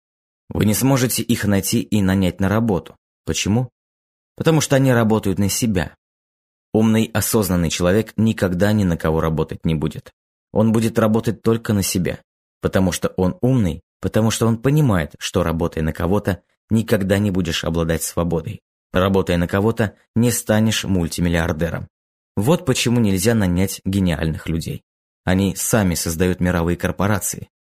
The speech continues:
А сегодня время нового лидерства. Лидерство гения, лидерство идей, лидерство креативности, изобретательности. Два человека из Дании создали Skype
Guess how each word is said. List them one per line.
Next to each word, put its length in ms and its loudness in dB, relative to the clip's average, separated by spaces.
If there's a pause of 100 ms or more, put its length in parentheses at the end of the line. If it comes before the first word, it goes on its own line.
(100)
А 100 4
сегодня 640 0 (100)
время 560 2
нового 460 0
лидерства. 640 -6 (220)
Лидерство 640 0
гения, 580 0 (160)
лидерство 680 0
идей, 500 -2 (280)
лидерство 540 0
креативности, 880 -2 (180)
изобретательности. 1040 -4 (1300)
Два 280 2
человека 460 -2
из 260 -2
Дании 480 0
создали 580 0
Skype 520 -4